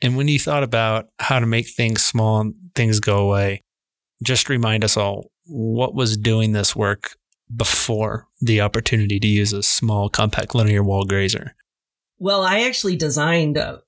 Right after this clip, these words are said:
Speaker 2: a project back in the mid nineties where I used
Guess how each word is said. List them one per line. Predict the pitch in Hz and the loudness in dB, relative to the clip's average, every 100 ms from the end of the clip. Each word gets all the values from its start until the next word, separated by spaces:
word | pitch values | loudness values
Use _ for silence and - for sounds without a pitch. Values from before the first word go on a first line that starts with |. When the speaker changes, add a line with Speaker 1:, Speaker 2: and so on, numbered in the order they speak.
| - | -12
Speaker 2:
a | 131 - - | -12 -16 -16
project | - 143 139 135 147 139 - - - - - | -6 -2 0 0 -2 -2 -4 -4 -6 -10 -4
back | 110 - | -4 -2
in | 156 135 127 120 - - | -2 0 0 -2 -4 -6
the | 151 | -4
mid | 147 143 139 | -2 0 0
nineties | 139 147 147 139 139 127 127 | 0 2 2 0 -2 -2 -2
where | 139 139 135 | 0 0 0
I | 139 | -2
used | 135 135 147 147 143 - - | 0 0 0 -2 -2 -2 -2